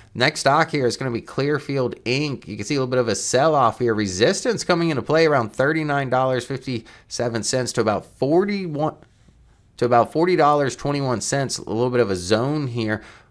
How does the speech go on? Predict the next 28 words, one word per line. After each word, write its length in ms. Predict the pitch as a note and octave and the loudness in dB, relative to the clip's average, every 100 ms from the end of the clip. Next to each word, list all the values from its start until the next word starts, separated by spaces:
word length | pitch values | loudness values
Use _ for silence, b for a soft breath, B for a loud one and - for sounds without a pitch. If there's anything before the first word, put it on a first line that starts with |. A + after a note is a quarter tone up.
| _ - | _ 2
but 200 | D3+ E2 | 2 2
a 40 | |
nice 280 | G#2+ C#3 C#3+ | 0 0 -4
steady 380 | - C3 D3 D3 | -2 0 2 0
eddy 200 | D3 C3+ | 0 2
rise 400 | B2+ C#3 D3+ C3+ | 2 2 0 -2
to 100 | C#3+ | -4
the 160 | C3 | 0
upside. 480 | D#3 - C3+ B2+ - | -2 2 0 0 -4
You 80 | G2+ | -8
can 60 | |
see 120 | G#2+ C#3+ | -4 -4
the 80 | |
stock 380 | - C#3+ C#3 - - | 0 2 2 -2 0
overvalued 1040 | B2+ F3 F3 D3 G2+ A#2+ C3+ D#3+ C#3+ - | 2 2 2 0 2 2 4 2 0 -4
currently, 640 | - C3 E3 C#3 A#2 A#2 B B B | -2 0 2 0 0 -2 B B B
but 180 | - A#2 | 2 4
here's 300 | A#2+ G3 C4+ | 4 2 4
a 80 | B3+ | 4
turnaround 400 | D#3+ D3+ C#3+ C3 | 4 4 4 2
story, 240 | - C3+ | 2 2
and 80 | B2+ | 2
the 40 | A2+ | 0
earnings 260 | C#3 D3+ | -2 -4
per 100 | - | -6
share 300 | - D#3 D3 | 0 2 2
was 460 | A2+ A2+ F3 G3+ C3 | 2 4 4 2 -2
negative, 680 | B2 B2 F#3+ F#3 D3 B2+ | 2 2 2 0 0 0